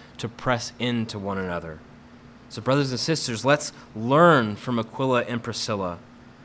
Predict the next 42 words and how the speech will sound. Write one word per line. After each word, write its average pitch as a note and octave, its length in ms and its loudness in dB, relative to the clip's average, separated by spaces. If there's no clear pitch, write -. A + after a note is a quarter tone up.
As C3 160 2
hard F3 460 8
as D3 260 4
it C#3 140 4
was C#3+ 440 4
for C#3 160 -2
them C#3+ 280 2
to C3+ 120 -2
leave C3+ 500 2
Rome A#2+ 680 2
and A#2 140 -4
go C#3 120 4
to C3 80 2
Corinth, A#2 640 2
look E3+ 220 2
at F#3+ 100 6
how F3 240 4
God D#3+ 460 2
used C#3+ 340 0
them. E2+ 280 -8
Look A3 200 2
at A3 100 8
how G3+ 160 10
he G3 100 6
used F#3 440 4
their D#3 120 6
inconvenience F3 1160 2
to D3+ 80 2
bring D#3+ 220 6
about D#3 200 4
something C#3+ 380 0
beautiful. C3+ 560 2
It C3 60 -4
was C3+ 220 0
not D3+ 260 10
an F3 100 6
accident B2+ 720 2
that A2+ 160 -4
God B2+ 340 4
brought B2 320 4
them E3+ 180 0
here A2+ 340 -2